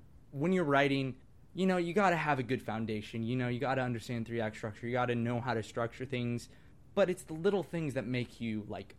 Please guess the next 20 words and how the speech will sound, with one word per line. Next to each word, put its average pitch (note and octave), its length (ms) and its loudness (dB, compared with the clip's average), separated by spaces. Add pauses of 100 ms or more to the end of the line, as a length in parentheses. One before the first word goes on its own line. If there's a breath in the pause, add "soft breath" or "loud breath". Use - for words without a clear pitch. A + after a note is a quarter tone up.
a B2 120 0 (120)
really B2 280 2
good A2 220 -4
writer, G#2 340 -6
right? A#2+ 360 0 (240)
You B2+ 140 -2
know, C#3+ 260 0
like, B2 240 -2
it's A#2+ 180 -8
your C3+ 80 2
ability C3 360 2
to A#2 60 -2
pace - 420 -6
things. G#2+ 460 -6
It's A#2 160 -10
your B2+ 80 0
ability B2+ 260 0
to A#2+ 80 0
write A2+ 220 0
dialogue. A2+ 640 0